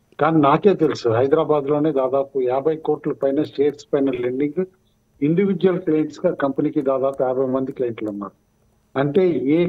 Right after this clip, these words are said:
kind of huge హెచ్ఎన్ఐ participation ఉంది అంత పెద్ద పెద్ద అమౌంట్లు అనేది కూడా అర్థం చేసుకోవాలి. కాబట్టి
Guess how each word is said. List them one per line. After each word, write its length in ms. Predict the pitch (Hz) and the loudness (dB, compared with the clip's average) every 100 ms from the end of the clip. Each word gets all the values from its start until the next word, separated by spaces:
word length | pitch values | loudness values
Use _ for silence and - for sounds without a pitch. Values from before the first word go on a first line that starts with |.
| 175 | 0
kind 260 | 139 160 170 175 | 0 2 2 0
of 100 | - - _ _ _ _ _ | -2 -12 _ _ _ _ _
huge 320 | 147 196 185 160 113 127 | 0 0 0 0 0 -2
హెచ్ఎన్ఐ 460 | 135 160 151 156 151 123 113 - _ 135 | 0 2 2 2 2 0 -4 -14 _ -2
participation 720 | 139 160 143 - 139 - 135 | 0 -2 -2 -2 -2 -2 -2
ఉంది 180 | 131 143 135 | 0 0 0
అంత 120 | 113 135 | -4 -4
పెద్ద 140 | 127 139 151 | -2 0 0
పెద్ద 180 | 135 131 | -2 0
అమౌంట్లు 380 | 131 131 139 131 | 0 -2 -2 -2
అనేది 220 | 123 123 - | -2 -4 -4
కూడా 120 | 151 165 | -2 -2
అర్థం 220 | - 120 107 | -4 -6 -8
చేసుకోవాలి. 460 | 101 - 98 92 _ _ _ _ _ 131 | -14 -16 -16 -18 _ _ _ _ _ 0
కాబట్టి 280 | 143 190 | 4 4